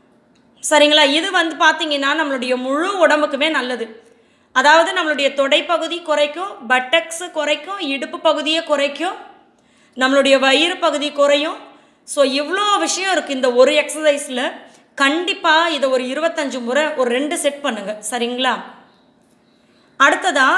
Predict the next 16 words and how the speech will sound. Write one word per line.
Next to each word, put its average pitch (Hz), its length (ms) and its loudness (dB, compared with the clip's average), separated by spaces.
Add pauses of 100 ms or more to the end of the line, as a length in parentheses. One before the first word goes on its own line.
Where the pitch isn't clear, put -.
(520)
இப்படி 294 300 -4
ஒரு 320 180 4
பக்கமே 339 640 0
நல்லா 359 460 -2 (100)
திரும்புங்க. 277 420 -2 (500)
சரிங்களா? 294 320 -2
சும்மா 330 320 2
அசால்ட்டா 349 320 0
இருக்காம 277 480 -2 (600)
நல்லா 311 440 2 (100)
திரும்பணும். 262 420 -4 (460)
So, - 240 -2
இந்த 330 200 2
கையை 381 320 4
நீங்க 320 220 -2
அப்படி 269 300 -4